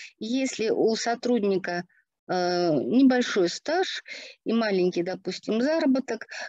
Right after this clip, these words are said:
то в этом случае сумма должна быть не меньше мрот за полный месяц.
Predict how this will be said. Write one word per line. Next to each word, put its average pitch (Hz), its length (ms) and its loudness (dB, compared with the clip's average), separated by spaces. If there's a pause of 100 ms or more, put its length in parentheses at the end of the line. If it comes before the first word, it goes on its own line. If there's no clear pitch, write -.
то 208 140 0
в 208 80 0
этом 202 260 -2
случае 214 880 0
сумма 254 440 0
должна 196 460 -4
быть 208 260 -6
не 262 220 2
меньше 220 480 -2
мрот 247 380 -2
за 196 180 -4
полный 214 400 -2
месяц. 175 600 -4